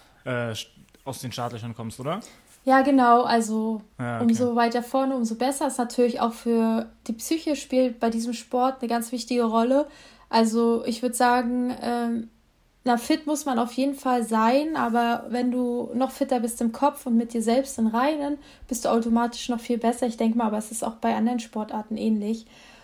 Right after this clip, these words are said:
Speaker 2: Und wenn du, sag ich mal, irgendwie auf eins, zwei oder drei gefahren bist, äh, und du weißt jetzt, ich geh jetzt ins Rennen mit dieser Position, dann bist du einfach automatisch schon viel fokussierter und kannst noch besser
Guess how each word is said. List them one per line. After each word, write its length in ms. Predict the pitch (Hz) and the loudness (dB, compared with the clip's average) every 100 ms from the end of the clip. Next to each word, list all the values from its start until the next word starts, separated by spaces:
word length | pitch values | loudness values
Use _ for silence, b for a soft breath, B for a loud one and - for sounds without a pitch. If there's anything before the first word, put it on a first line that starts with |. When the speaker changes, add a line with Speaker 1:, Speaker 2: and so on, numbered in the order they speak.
| B B - | B B -2
Speaker 2:
Und 460 | - 233 233 226 233 | 4 6 6 4 2
wenn 160 | 240 | 2
du, 200 | 254 254 | 4 4
sag 200 | 240 240 | 4 2
ich 140 | 240 - | 0 -2
mal, 320 | 233 233 233 | 2 4 4
irgendwie 640 | 240 240 - 233 233 - - _ _ _ | 2 -2 -2 -2 -2 -4 -12 _ _ _
auf 200 | 240 233 | -2 0
eins, 400 | 226 247 262 - | 0 2 2 0
zwei 300 | - 240 247 | 2 4 4
oder 180 | 247 233 | 2 2
drei 300 | 233 226 254 | 2 4 4
gefahren 480 | 277 277 254 262 262 | 2 2 4 4 2
bist, 400 | 277 277 - - - | 2 0 -4 -8 -2
äh, 400 | 233 226 226 226 226 B B B B _ _ | 2 4 4 2 -2 B B B B _ _
und 240 | - 233 233 | 2 4 6
du 60 | |
weißt 380 | 233 240 277 - | 6 8 6 4
jetzt, 180 | 262 262 | 2 2
ich 100 | 233 | 0
geh 80 | - | 2
jetzt 180 | 254 247 | 2 2
ins 180 | 226 226 | -2 2
Rennen 180 | 247 277 | 4 4
mit 140 | 262 | 2
dieser 220 | 247 233 240 | 2 0 2
Position, 800 | 254 226 226 - 254 269 302 240 | 0 0 0 0 4 4 6 4
dann 100 | 220 | 2
bist 200 | 226 - | 0 -4
du 60 | |
einfach 380 | - 233 226 254 | -2 -2 -2 -2
automatisch 640 | 247 240 247 233 269 277 269 | 0 0 2 2 2 0 -4
schon 120 | 247 | -4
viel 180 | 226 269 | 0 -2
fokussierter 640 | 269 269 262 - 269 269 254 | 0 -4 -4 -2 -2 0 0
und 80 | 226 | -2
kannst 300 | 247 226 - | -4 -6 -4
noch 180 | 254 269 | -4 -4
besser 600 | - 247 - 233 233 | -4 -2 0 2 2